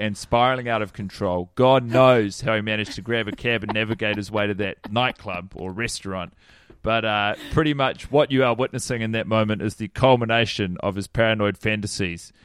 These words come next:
And it does not matter how frequently he's reassured by the party guests that his penis is actually in tip-top condition.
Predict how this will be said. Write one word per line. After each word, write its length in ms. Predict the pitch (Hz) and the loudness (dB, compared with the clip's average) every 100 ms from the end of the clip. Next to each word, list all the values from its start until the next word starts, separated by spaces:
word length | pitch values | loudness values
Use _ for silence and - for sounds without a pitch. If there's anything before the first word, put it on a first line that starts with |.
| _ _ _ | _ _ _
And 300 | - 117 120 | -2 0 0
it 120 | - | -4
does 180 | 113 120 | -4 2
not 180 | 147 151 | 4 6
matter 240 | 143 127 | 4 2
how 220 | 110 139 139 | 4 4 4
frequently 580 | - 147 151 127 117 104 | 4 2 2 -4 -4 -2
he's 220 | 110 98 | -4 -2
reassured 480 | 117 104 - 110 101 | -2 -2 -2 -4 -2
by 120 | 104 | -4
the 80 | 101 | -4
party 300 | - 107 95 | -2 -4 -4
guests 260 | 90 104 - | -8 -10 -10
that 60 | 101 | -12
his 100 | - | -6
penis 380 | 120 120 107 110 | -4 -4 -4 -6
is 100 | 101 | -6
actually 360 | 120 - 92 | -6 -6 -10
in 120 | 95 95 | -10 -10
tip-top 500 | 127 - - 107 - | -10 -10 -8 -8 -8
condition. 500 | 104 113 - 98 | -12 -12 -10 -12